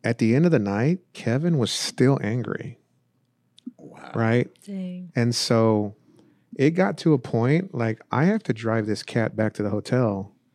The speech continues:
Speaker 1: And I legitimately had a fear that he was going to grab my steering wheel, right, on the drive home at four o'clock in the morning to try to cause a wreck.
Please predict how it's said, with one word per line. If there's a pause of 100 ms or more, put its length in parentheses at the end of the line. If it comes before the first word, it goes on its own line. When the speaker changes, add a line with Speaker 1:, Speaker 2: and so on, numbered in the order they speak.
(840)
Speaker 1:
And (340)
I
legitimately
had
a
fear (680)
that
he
was
going
to
grab
my
steering
wheel, (1120)
right, (280)
on
the
drive
home
at
four
o'clock
in
the
morning (380)
to
try
to
cause
a
wreck.